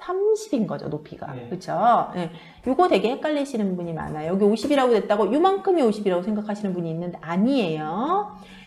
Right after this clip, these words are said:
Speaker 1: 영에서부터 오십 거리만큼 올라갔다는 얘기고 실제적으로 두께는 삼십 밀리다라고 알아두시면 돼요. 네, 여기서 리미트에서 또 다른 기능이 있는데요.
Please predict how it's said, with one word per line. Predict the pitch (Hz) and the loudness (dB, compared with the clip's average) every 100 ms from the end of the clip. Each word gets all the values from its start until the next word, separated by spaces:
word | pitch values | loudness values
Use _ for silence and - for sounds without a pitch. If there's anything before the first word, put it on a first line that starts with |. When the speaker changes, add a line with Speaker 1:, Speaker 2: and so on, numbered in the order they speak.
| _ | _
Speaker 1:
영에서부터 | 175 180 220 262 262 208 196 - 311 - - | 2 6 6 4 2 0 -2 2 2 2 0
오십 | 214 269 - 349 - | 0 0 2 -2 -2
거리만큼 | - 165 185 196 147 151 - - 320 302 | -6 -2 0 0 -2 -4 -10 -2 0 2
올라갔다는 | 151 165 190 180 180 190 160 | 0 -2 -2 -2 -4 -4 -4
얘기고 | 156 185 170 156 196 | -2 -2 0 0 0
실제적으로 | 233 339 339 330 233 190 180 | 0 -2 0 0 0 0 -4
두께는 | 180 165 170 170 254 330 - | -6 -8 -6 -2 -2 -4 -8
삼십 | - 349 339 370 359 | -8 -6 -4 -4 -2
밀리다라고 | 202 143 151 151 160 151 151 156 | -2 -2 -4 -4 -4 -6 -6 -4
알아두시면 | 156 165 185 165 165 160 | -2 -2 -2 -4 -8 -10
돼요. | 151 - - _ _ _ _ _ _ _ _ - - - _ - | -10 -16 -20 _ _ _ _ _ _ _ _ -20 -20 -20 _ -4
네, | 202 | 4
여기서 | 202 240 311 294 175 | 4 4 2 4 4
리미트에서 | 175 226 349 - 311 285 240 | 4 2 0 -2 -4 -2 0
또 | 285 | 0
다른 | 294 294 285 247 | 2 2 2 0
기능이 | - 196 208 | -2 0 2
있는데요. | 175 156 156 170 277 247 | 0 -2 -4 -4 0 0